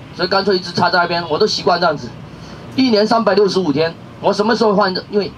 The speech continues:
风吹雨打会烂掉、旧掉，我都习惯这样。快过年的时候大扫除，啊，对，扫除完就换几个新的插在那边，都习惯了。哦，我跟你讲，去年呢，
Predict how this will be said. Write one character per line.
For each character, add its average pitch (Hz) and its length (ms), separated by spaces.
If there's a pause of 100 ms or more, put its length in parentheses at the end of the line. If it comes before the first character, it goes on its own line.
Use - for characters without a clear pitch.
(160)
风 190 180
吹 185 180
雨 151 140
打 131 140
会 143 140
烂 143 180
掉、 139 180 (440)
旧 190 180
掉， 151 200 (460)
我 160 160
都 226 100
习 - 200
惯 185 180
这 190 60
样。 156 100 (120)
快 208 160
过 190 220
年 151 140
的 160 100
时 175 80
候 156 80
大 - 200
扫 - 180
除， 123 120 (1300)
啊， 135 180
对， 175 560
扫 151 180
除 170 120
完 160 140
就 - 100
换 143 160
几 127 80
个 135 100
新 147 180
的 160 120
插 139 160
在 135 100
那 127 140
边， 123 140 (440)
都 214 80
习 269 160
惯 139 180
了。 123 100 (580)
哦， - 240 (360)
我 247 80
跟 262 60
你 254 40
讲， 240 140
去 247 260
年 160 160
呢， 180 100